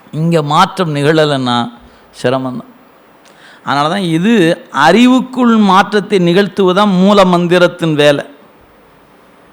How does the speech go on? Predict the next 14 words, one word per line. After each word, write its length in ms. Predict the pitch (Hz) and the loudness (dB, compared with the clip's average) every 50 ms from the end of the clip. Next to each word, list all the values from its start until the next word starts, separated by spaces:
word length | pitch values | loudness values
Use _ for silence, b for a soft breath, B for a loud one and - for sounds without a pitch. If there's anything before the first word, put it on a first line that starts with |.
| _ - | _ -12
நல்லா 300 | - 139 151 170 170 170 | -8 -4 -2 -2 -2 -2
என்ன, 240 | - 156 147 156 160 | -6 -8 -8 -6 -6
இங்க 140 | 156 151 | -6 -6
தீட்சை 440 | 139 113 143 175 190 - - 185 175 | -4 -2 -2 -2 -2 -2 -2 -2 2
வாங்கினா 320 | 165 165 170 170 175 180 180 | 2 2 2 2 0 -2 -2
நோய் 300 | 170 160 165 170 175 170 | 0 0 0 0 2 2
வராதுன்னு 360 | 165 160 165 170 170 165 156 | 2 4 4 2 2 0 -2
நினைச்சுக்காதீங்க, 640 | 160 151 135 151 156 165 156 143 135 127 123 117 - | -4 -6 -6 -4 -2 -2 -2 -2 -4 -6 -6 -8 -4
வரும். 320 | 135 139 147 160 156 156 - - - _ _ _ _ - _ _ _ _ _ _ _ _ _ _ _ _ _ _ _ - - - | -2 0 0 0 -2 -6 -8 -16 -20 _ _ _ _ -20 _ _ _ _ _ _ _ _ _ _ _ _ _ _ _ -14 -4 -2
சைவமானா 640 | 147 160 175 175 180 175 170 165 160 160 170 175 | 0 0 2 2 2 2 2 2 2 2 0 0
நோய் 220 | 165 160 165 170 | 0 0 2 2
வருமா 360 | 165 160 160 160 165 170 165 160 | 4 2 2 2 2 2 2 2
வராதா? 440 | 156 156 156 156 156 160 160 156 | 2 2 2 2 2 2 2 0
வரும். 540 | 151 139 139 147 151 156 170 180 - - - | 0 0 0 0 0 0 -4 -6 -10 -18 -20